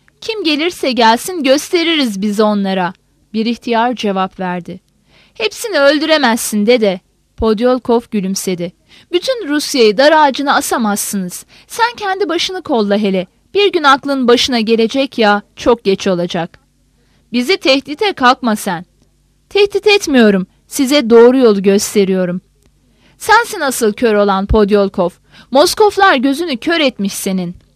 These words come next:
Gregor daha fazla dinlemedi. Koşar adımlarla yürüyüp atını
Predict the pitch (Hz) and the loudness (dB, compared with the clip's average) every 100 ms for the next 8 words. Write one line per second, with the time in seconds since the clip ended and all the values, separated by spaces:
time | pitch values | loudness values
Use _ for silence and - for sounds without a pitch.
0 | _ _ _ _ _ _ _ _ _ 339 | _ _ _ _ _ _ _ _ _ -6
1 | 370 294 277 311 302 285 320 320 262 226 | -4 2 4 4 2 0 0 0 0 0
2 | 254 247 208 196 190 180 175 170 - _ | -2 -2 -2 -2 -4 -6 -10 -12 -18 _
3 | - 294 - 359 392 339 294 269 254 247 | -2 0 2 2 2 -2 -2 0 2 2
4 | 254 226 208 202 220 - 220 254 233 277 | 0 0 0 -2 -2 -6 -4 -2 0 -2